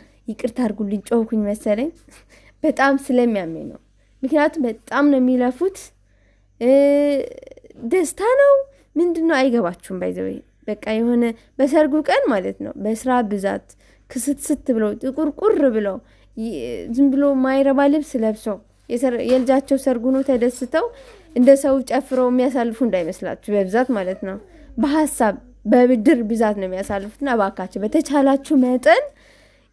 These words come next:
ይህንን የሰርግ ድግስ፣ እ፣ ብታስቀንሱ እላቸዋለሁ ቤተሰቦቼ። እንግዲህ ይቅርታ በጣም አበዛሁት። «እንዴ ምንድን ነው አንቺ?» ምናምን እንዳትሉኝ ትንሽ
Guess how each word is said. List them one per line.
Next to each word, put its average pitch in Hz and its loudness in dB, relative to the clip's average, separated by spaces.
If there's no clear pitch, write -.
ይህንን 247 2
የሰርግ 190 -4
ድግስ፣ 220 0
እ፣ - -2
ብታስቀንሱ 196 -6
እላቸዋለሁ 185 -2
ቤተሰቦቼ። 185 -6
እንግዲህ 202 -2
ይቅርታ - -10
በጣም 185 -6
አበዛሁት። 185 0
«እንዴ 196 -6
ምንድን 190 -6
ነው 185 -6
አንቺ?» 190 -6
ምናምን 185 -8
እንዳትሉኝ 185 -10
ትንሽ 233 -2